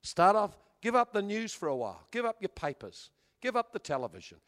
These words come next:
Give up the stuff that's filling you full of despair and hopelessness. Fast off it. Some people can't even begin a day without having to look at the news, see what's happening. I tell you what's happening, it's all bad. Well,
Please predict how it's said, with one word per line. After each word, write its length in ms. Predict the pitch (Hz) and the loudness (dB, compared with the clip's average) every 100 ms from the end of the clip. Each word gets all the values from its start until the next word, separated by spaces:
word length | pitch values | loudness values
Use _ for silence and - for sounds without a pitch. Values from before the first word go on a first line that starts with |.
| _ | _
Give 160 | - 269 | -4 0
up 140 | 262 | 0
the 100 | - | -4
stuff 340 | - - 175 - | -8 -4 -4 -4
that's 160 | 139 | -12
filling 300 | - 208 220 | -8 -6 -6
you 80 | 214 | -6
full 220 | - 185 | -8 -8
of 80 | 180 | -8
despair 440 | 156 - - 175 165 | -10 -12 -8 -6 -6
and 80 | |
hopelessness. 720 | 127 131 - 104 90 82 - _ _ _ _ _ _ _ _ _ _ _ _ _ _ _ _ _ _ _ | -6 -6 -8 -16 -18 -20 -20 _ _ _ _ _ _ _ _ _ _ _ _ _ _ _ _ _ _ _
Fast 340 | 233 254 - - | -2 -2 -4 -8
off 160 | 120 | -10
it. 80 | 90 - _ _ _ _ _ _ | -14 -20 _ _ _ _ _ _
Some 140 | 202 | -8
people 260 | 196 208 208 | -6 -4 -4
can't 320 | 175 208 220 | 0 0 0
even 140 | 202 | -6
begin 240 | 185 190 202 | -6 -4 -4
a 60 | |
day 240 | 170 202 185 | 0 0 0
without 180 | 127 147 | -2 -4
having 160 | 165 | -4
to 60 | 165 | -6
look 140 | 175 | -8
at 60 | 175 | -8
the 60 | |
news, 280 | 175 202 151 | -8 -8 -8
see 80 | 165 | -6
what's 180 | 165 - | -6 -2
happening. 320 | 196 - 95 _ | -4 -4 -14 _
I 60 | 190 | -8
tell 180 | 247 269 | 0 0
you 80 | |
what's 160 | 185 131 | 0 -2
happening, 280 | 151 - 208 | -4 -4 -6
it's 80 | 202 | -4
all 100 | 220 | -2
bad. 300 | 226 160 - _ _ _ _ _ - _ _ _ _ _ _ - - _ _ _ - | -2 -2 -4 _ _ _ _ _ -20 _ _ _ _ _ _ -20 -20 _ _ _ 4
Well, 380 | 214 165 - | 6 6 0